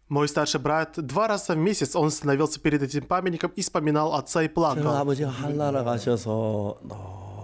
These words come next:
Speaker 2: 너무 기뻤어요.
Speaker 1: Я же очень радовался, что мой отец попал в Царство Небесное.
Speaker 2: 그리고 이제 우리 가족들이 다 구원을 받고
Speaker 1: Вся моя семья получила спасение.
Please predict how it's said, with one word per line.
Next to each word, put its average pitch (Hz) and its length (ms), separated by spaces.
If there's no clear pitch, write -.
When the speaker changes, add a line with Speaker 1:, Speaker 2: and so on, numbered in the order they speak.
Speaker 2:
너무 143 280
기뻤어요. - 460
Speaker 1:
Я 160 100
же 175 140
очень 185 240
радовался, 180 460
что - 180
мой 156 180
отец 180 280
попал 151 320
в 147 60
Царство 143 320
Небесное. 147 680
Speaker 2:
그리고 123 160
이제 120 140
우리 117 240
가족들이 120 760
다 - 440
구원을 113 500
받고 110 340
Speaker 1:
Вся 254 240
моя 262 200
семья 233 340
получила 160 420
спасение. 143 680